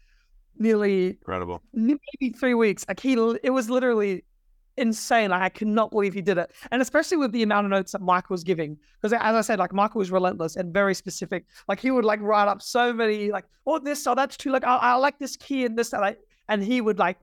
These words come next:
Speaker 1: tackle all those notes and do it and deliver a score that was better than the temp, you know? Um, so that was insane. And what, what, what also it gave us room to do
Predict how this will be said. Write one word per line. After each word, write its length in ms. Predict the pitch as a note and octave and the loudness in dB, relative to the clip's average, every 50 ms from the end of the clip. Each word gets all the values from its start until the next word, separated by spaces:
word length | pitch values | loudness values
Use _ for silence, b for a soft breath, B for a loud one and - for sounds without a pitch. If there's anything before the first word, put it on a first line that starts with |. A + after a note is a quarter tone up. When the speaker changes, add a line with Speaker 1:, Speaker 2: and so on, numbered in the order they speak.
| _ _ | _ _
Speaker 1:
tackle 340 | - - A#3 A3+ - - B3 | -4 -2 -2 -2 -2 -4 -2
all 140 | A3+ A3+ G3+ | -2 0 0
those 200 | G#3 G3+ F#3+ F3+ | 0 0 2 2
notes 200 | F#3+ F3+ - - | 0 0 0 -4
and 140 | G3+ G3 F3 | -8 -4 -2
do 120 | G#3+ G3+ | -2 -2
it 80 | G3+ G3 | -2 -4
and 80 | F#3 | -2
deliver 320 | F3 G#3+ A3 B3 A#3+ B3+ A3 | -2 0 0 2 0 0 -2
a 40 | |
score 260 | - - - A#3+ G#3+ G3+ | -2 -4 -4 -2 0 0
that 100 | G3 G3 | 0 -2
was 120 | F#3 F3 | -6 -10
better 480 | - - G#3+ G3+ G#3 G#3+ G3 F3 E3 E3 - _ _ _ _ _ _ _ _ | -4 0 0 2 2 2 2 0 0 -4 -10 _ _ _ _ _ _ _ _
than 140 | A3 G#3+ G3 | -2 0 2
the 80 | F#3 | 0
temp, 420 | F3+ - - - A#3+ F3+ D#3+ - - _ _ _ _ _ _ | 0 0 0 0 0 0 -4 -12 -20 _ _ _ _ _ _
you 100 | - G#3 | 0 0
know? 280 | G#3 G3+ G3 G3+ A3 - | 2 2 2 2 2 2
Um, 320 | - G3+ G3 G3 F#3+ F#3+ | 2 2 2 2 0 -4
so 400 | F#3 - - A3 G#3+ G#3+ G3+ G3+ G3+ - | -4 -4 -2 0 2 2 2 0 0 0
that 160 | - A3 A3+ | -2 -2 0
was 380 | A3+ A3 G3+ F#3+ F#3 - - - _ _ _ | 0 0 0 -2 -6 -12 -18 -20 _ _ _
insane. 560 | - G3 F#3+ F#3+ - - G#3+ G3+ F#3+ F3+ F3 F3+ | -6 -6 -4 -4 -4 -2 0 0 2 0 0 0
And 100 | G3+ A3+ | 0 0
what, 120 | D#4 D#4 | 0 2
what, 180 | D4+ D#4 E4 D#4 | 4 4 4 4
what 100 | D#4+ D4+ | 2 0
also 380 | - B3+ A#3 C4 B3+ - C4+ | 0 0 0 0 0 0 0
it 320 | C4 C4+ C4 - - B3 A3 | 0 0 -2 -2 -4 -2 0
gave 180 | B3+ B3 A#3+ | 2 0 2
us 220 | A#3+ A3+ - - - _ _ _ _ _ - | 0 -4 -6 -10 -14 _ _ _ _ _ 0
room 200 | G#3 A#3+ A#3+ A3+ | 2 2 2 2
to 100 | - A#3+ | 0 -2
do 320 | F3+ G#3+ A3+ B3 D4 F4+ | 0 0 0 0 0 -2